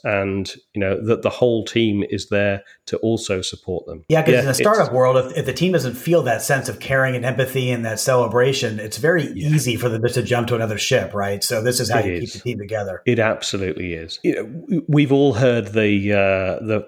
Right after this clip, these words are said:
Speaker 1: the phrase many, many times. I'm sure people don't leave, uh, people don't leave, leave companies. They
Speaker 2: Yeah,
Speaker 1: leave
Speaker 2: they leave their
Speaker 1: managers
Speaker 2: managers.
Speaker 1: and,
Speaker 2: Yeah.
Speaker 1: and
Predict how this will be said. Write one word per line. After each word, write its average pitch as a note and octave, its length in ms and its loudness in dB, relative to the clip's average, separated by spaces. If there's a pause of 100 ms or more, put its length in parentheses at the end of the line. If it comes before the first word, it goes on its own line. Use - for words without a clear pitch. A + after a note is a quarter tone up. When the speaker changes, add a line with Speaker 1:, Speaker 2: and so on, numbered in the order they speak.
Speaker 1:
the G#2 80 0
phrase G2+ 500 0
many, A2 340 2
many G2 280 0
times. G2 400 -4
I'm F#2 120 -2
sure F#2+ 280 -2
people G2+ 320 -4
don't G2 260 0
leave, F#2 480 0
uh, F#2 240 2 (100)
people B2+ 260 4
don't A#2+ 260 2
leave, A2 280 0 (140)
leave G#2+ 220 -2
companies. G2+ 560 0
They G2+ 80 2
Speaker 2:
Yeah, G2+ 160 2
Speaker 1:
leave G#2 80 0
Speaker 2:
they A2+ 80 0
leave - 20 0
their G2+ 100 2
Speaker 1:
managers G2 460 0
Speaker 2:
managers. F#2+ 220 -4
Speaker 1:
and, F#2+ 200 -10
Speaker 2:
Yeah. G2+ 200 -4
Speaker 1:
and F#2+ 80 -4